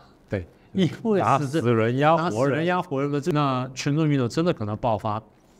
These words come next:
Speaker 2: 会不会爆发一九四五，呃，七六年的四五事件啦，啊，一九八九年的六四屠杀啦，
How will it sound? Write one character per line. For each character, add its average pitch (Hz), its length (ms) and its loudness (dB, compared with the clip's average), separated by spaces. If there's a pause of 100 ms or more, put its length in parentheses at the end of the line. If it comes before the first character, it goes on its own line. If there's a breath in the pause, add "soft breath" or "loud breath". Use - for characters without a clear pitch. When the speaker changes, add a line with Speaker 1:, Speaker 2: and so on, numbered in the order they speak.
(120)
Speaker 2:
会 185 120 4
不 175 60 4
会 170 80 4
爆 170 220 4
发 147 280 0
一 170 100 0
九 131 200 0
四 170 260 -4
五， 147 220 -4
呃， 139 140 0
七 131 180 -2
六 170 180 2
年 135 180 0
的 139 80 -2
四 147 200 -4
五 120 160 -4
事 160 200 -2
件 147 300 0
啦， 127 320 -4 (260 soft breath)
啊， 127 140 2
一 160 80 2
九 147 180 0
八 156 240 0
九 143 180 0
年 131 180 0
的 147 180 0
六 160 160 2
四 147 180 -2
屠 135 240 -6
杀 151 260 0
啦， 143 180 2